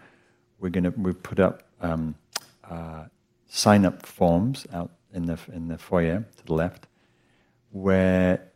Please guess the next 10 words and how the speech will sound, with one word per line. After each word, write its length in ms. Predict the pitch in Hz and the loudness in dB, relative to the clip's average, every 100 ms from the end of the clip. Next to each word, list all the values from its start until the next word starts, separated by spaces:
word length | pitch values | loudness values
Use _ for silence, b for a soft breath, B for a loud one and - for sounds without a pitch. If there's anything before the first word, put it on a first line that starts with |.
| - | 2
each 220 | 120 - | 2 6
of 80 | 107 | 6
us 220 | 101 - | 6 4
will 60 | 92 | 0
be 120 | 92 | 2
offering 340 | 90 - 92 | 0 0 -4
two 600 | - - - 107 104 101 - | -4 -10 2 4 6 2 0
much 360 | 98 107 - - | 2 2 2 -2
larger 480 | 92 98 104 - | 4 6 4 0
groups. 680 | 90 - 82 - - - - | -6 -2 -4 -4 -20 -20 -20